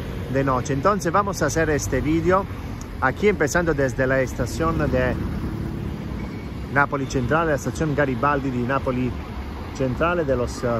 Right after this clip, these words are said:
trenos y vamos a ver cómo son las varias zonas del centro. Vamos a ver Piazza Plebiscito,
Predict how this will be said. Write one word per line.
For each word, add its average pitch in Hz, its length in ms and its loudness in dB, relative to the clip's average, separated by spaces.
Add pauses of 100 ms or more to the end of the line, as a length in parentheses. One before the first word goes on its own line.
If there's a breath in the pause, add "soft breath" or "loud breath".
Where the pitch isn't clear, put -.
trenos 180 540 0 (680)
y 139 380 4 (680)
vamos 165 320 0
a 151 40 4
ver 175 240 4
cómo 147 200 2
son 180 200 2
las 135 200 2
varias 160 420 0 (120)
zonas 147 340 2
del 127 280 2 (140)
centro. 123 420 0
Vamos 131 280 -2
a 135 40 0
ver 127 200 2
Piazza 139 360 0
Plebiscito, 139 800 2